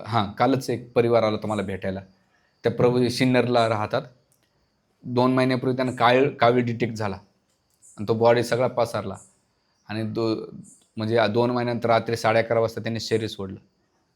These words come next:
ते आल्यानंतर ते मायलेक आले जसं मंदिरात, "पोरगा तो मला भेटतो", आणि त्याचे वडील मला दोन हजार आठ पासून टेम्पलमध्ये टचमध्ये होते. जसं मला पाहिलं, ते जोरजोर रडायला सुरुवात केली.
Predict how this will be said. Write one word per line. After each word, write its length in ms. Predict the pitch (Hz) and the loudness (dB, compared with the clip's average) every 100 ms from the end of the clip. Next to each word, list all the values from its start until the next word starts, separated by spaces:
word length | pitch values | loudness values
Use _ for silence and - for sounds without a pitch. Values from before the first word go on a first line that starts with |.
| _ _ _ 123 | _ _ _ 0
ते 40 | |
आल्यानंतर 540 | 120 135 147 143 139 | 2 2 0 0 0
ते 140 | 131 135 | 0 -2
मायलेक 480 | 117 123 131 127 127 | 0 2 2 2 4
आले 320 | 120 127 131 | 4 4 0
जसं 280 | 113 113 120 | 0 -4 -4
मंदिरात, 380 | 117 117 110 101 - _ - | -4 -2 -2 -2 -10 _ -4
"पोरगा 280 | 110 113 113 | -2 0 0
तो 160 | 120 | -2
मला 180 | 117 113 | -2 -2
भेटतो", 300 | 110 113 - | -2 -6 -6
आणि 140 | 123 | -6
त्याचे 240 | 123 123 127 | -6 -8 -2
वडील 200 | 131 127 | 0 0
मला 220 | 127 123 | 0 -2
दोन 200 | 120 123 | -2 -4
हजार 180 | 117 127 | -2 2
आठ 240 | 120 120 | 2 0
पासून 280 | 127 - 165 - - _ _ | -6 -8 -10 -12 -20 _ _
टेम्पलमध्ये 480 | 139 135 131 127 120 | 0 2 0 0 -4
टचमध्ये 460 | 120 117 120 110 101 | -2 -4 -4 -10 -10
होते. 120 | - _ _ _ _ - _ _ - | -12 _ _ _ _ -20 _ _ -12
जसं 240 | 120 202 | -8 -2
मला 160 | 208 202 | 0 0
पाहिलं, 360 | 196 185 196 170 | 2 2 2 2
ते 60 | 160 | -2
जोरजोर 360 | 123 147 160 220 | 0 -2 0 -2
रडायला 280 | 269 190 | 2 2
सुरुवात 280 | 185 175 170 | 2 0 -4
केली. 280 | 160 131 139 | -4 -12 -16